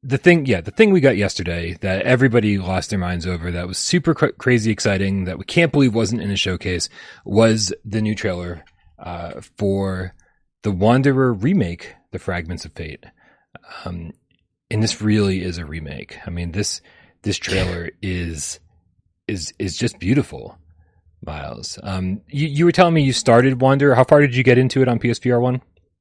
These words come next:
Speaker 2: Oh, I, I, I was, like, three or four hours into it at least. Um, but, but it was one of those games where I know that generally speaking, there is an order that you complete the game in, but
Speaker 1: Mm-hmm.
Speaker 2: also there's a lot of different, y-,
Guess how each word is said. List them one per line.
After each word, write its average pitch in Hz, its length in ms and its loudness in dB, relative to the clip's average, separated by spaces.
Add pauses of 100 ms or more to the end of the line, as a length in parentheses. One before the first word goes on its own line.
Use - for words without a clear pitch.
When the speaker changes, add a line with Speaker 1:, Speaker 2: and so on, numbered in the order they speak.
(760)
Speaker 2:
Oh, 120 140 2
I, 120 280 0
I, - 0 -
I 120 180 0
was, 120 180 -4
like, 107 300 -2
three 101 240 -2
or 90 40 0
four 87 280 -2
hours 85 320 -4
into 82 240 -8
it 82 120 -2
at 80 200 -8
least. 85 520 -6
Um, 87 400 -4 (120)
but, 107 200 -10
but 117 140 -4
it 123 40 0
was 120 120 -8
one 143 140 -2
of 127 60 -4
those 113 220 -4
games 104 460 -4
where 87 480 -4
I 98 80 -4
know 101 280 -4
that - 300 -4
generally 98 520 -2
speaking, 95 640 -6
there 92 180 -2
is 90 160 -4
an 90 100 -6
order 92 360 0
that 71 120 -4
you 80 80 -8
complete 92 380 -6
the 92 80 -4
game 92 320 -6
in, 101 160 -4
but 98 140 -4
Speaker 1:
Mm-hmm. 90 80 -2
Speaker 2:
also 85 580 -2 (320)
there's 90 160 -4
a 92 80 -2
lot 90 200 -2
of 78 260 -8
different, 85 460 -6 (880)
y-, 98 160 -6